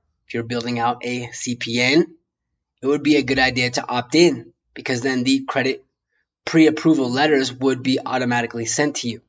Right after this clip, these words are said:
Uh, number thirteen, the last one. SageStream, LexisNexis, I D A. These guys are all the same company. Sage Stream is owned by LexisNexis, and the company used to be called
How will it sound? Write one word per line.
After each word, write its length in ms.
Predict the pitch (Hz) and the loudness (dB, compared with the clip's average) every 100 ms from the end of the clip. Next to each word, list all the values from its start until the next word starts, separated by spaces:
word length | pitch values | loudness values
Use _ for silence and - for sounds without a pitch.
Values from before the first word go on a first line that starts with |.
| _ _ _ _ _ - - - _ _ _ _ _ | _ _ _ _ _ -20 -20 -20 _ _ _ _ _
Uh, 260 | - 147 170 202 | 2 4 6 4
number 160 | 226 | 2
thirteen, 360 | 220 220 - 208 | 2 0 0 2
the 120 | 175 | 2
last 500 | 175 190 202 185 - | 2 0 0 -2 -6
one. 400 | 156 147 120 110 - _ _ _ _ _ | -6 -4 -6 -10 -20 _ _ _ _ _
SageStream, 920 | - 185 208 202 - 196 202 202 196 - | -8 0 2 2 0 4 4 6 2 -4
LexisNexis, 1040 | 143 160 180 190 180 180 170 165 175 160 156 - | -6 -2 -2 -2 0 0 0 0 -4 -4 -8 -6
I 200 | 151 156 | -2 0
D 200 | 151 147 | 0 0
A. 120 | 233 | -2
These 180 | 135 147 | -6 0
guys 240 | 185 175 | 2 2
are 80 | 165 | -2
all 300 | 147 151 151 | -2 2 2
the 80 | 147 | 0
same 320 | - 147 127 | -4 -4 -6
company. 480 | 117 131 120 - _ _ _ _ _ | -8 -12 -12 -20 _ _ _ _ _
Sage 300 | - 185 196 | -6 2 4
Stream 400 | 185 - 190 185 | 4 4 4 6
is 140 | 151 135 | 4 0
owned 280 | - 180 196 | 2 4 4
by 120 | 175 | 4
LexisNexis, 1000 | 170 175 170 170 - 165 160 165 160 156 - _ _ _ | 4 2 0 -2 -2 0 0 -2 -2 -2 -6 _ _ _
and 200 | 135 135 | -6 -4
the 80 | - | -2
company 420 | 175 165 170 160 | 0 2 2 0
used 240 | 170 180 180 | 0 0 0
to 60 | |
be 80 | 165 | -4
called 320 | 165 156 147 | 0 2 2